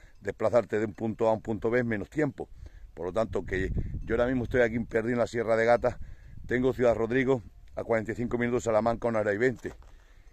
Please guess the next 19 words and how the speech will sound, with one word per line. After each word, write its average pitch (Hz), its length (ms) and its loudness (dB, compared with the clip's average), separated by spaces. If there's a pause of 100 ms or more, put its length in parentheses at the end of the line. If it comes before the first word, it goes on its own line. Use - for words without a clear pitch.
(320)
Cáceres 127 360 4
a 117 60 2
una 120 200 2
hora, 123 240 6
Madrid 101 420 0
a, 117 240 4
a, 101 540 4
no 110 160 -4
llega 110 200 0
a 101 40 0
tres 98 160 -6
horas, 113 240 0 (1160)
y 107 220 -4
Lisboa 110 320 6
a 120 40 8
tres 104 180 -4
horas, 123 260 2 (1000)
¿sabéis? 107 400 0
Entonces, 110 420 0